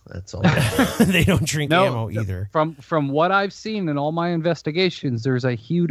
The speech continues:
Speaker 3: opioid epidemic going on in the Mormon community.
Speaker 2: There's an opioid epidemic all over the country, bro.
Speaker 3: Well, I mean, there's, it's,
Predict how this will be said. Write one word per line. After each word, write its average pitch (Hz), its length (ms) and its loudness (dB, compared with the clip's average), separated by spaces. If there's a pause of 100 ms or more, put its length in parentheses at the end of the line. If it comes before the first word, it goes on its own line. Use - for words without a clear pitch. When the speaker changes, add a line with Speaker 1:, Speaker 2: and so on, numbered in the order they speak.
(120)
Speaker 3:
opioid 120 720 4
epidemic 117 520 2
going 117 240 4
on 113 160 6
in 113 60 6
the 110 60 4
Mormon 110 360 6
community. 104 600 0 (120)
Speaker 2:
There's 147 180 -8
an - 180 -10
opioid 131 560 -4
epidemic 110 560 -6
all 113 220 -6
over 110 200 -6
the 104 100 -10
country, 101 480 -8
bro. 123 120 -2
Speaker 3:
Well, 120 360 4
I 135 80 4
mean, 127 220 4 (240)
there's, 151 460 -4
it's, 143 300 -4